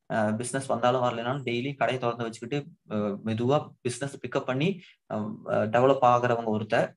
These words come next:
அஹ், நடக்குமா நடக்காதான்னு தெரியாம வாரத்துல ரெண்டு நாள் மூணு நாள் லீவை விட்டுக்கிட்டு அவர் கண்ண பேணியில பண்ணிக்கிட்டு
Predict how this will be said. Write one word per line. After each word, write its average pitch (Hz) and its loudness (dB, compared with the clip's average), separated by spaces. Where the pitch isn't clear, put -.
அஹ், 113 4
நடக்குமா 123 4
நடக்காதான்னு 123 6
தெரியாம 123 2
வாரத்துல 123 2
ரெண்டு 117 -4
நாள் 127 0
மூணு 120 -6
நாள் 123 0
லீவை 123 0
விட்டுக்கிட்டு 117 -4
அவர் 113 2
கண்ண 113 0
பேணியில 131 -2
பண்ணிக்கிட்டு 120 -4